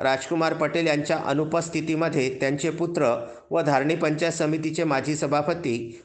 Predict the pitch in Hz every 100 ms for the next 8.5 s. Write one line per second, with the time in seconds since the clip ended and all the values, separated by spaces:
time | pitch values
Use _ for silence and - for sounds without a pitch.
0 | - 127 143 175 170 143 143 160 147 151
1 | 156 156 131 127 123 135 143 156 131 131
2 | - - - 127 135 139 160 185 190 151
3 | 156 156 156 156 160 160 156 139 139 -
4 | 135 170 156 139 139 170 135 117 - 127
5 | 127 147 170 156 143 - 147 160 160 127
6 | 123 - - - 131 135 160 175 147 131
7 | 151 147 147 165 143 143 143 139 131 127
8 | 117 113 113 113 113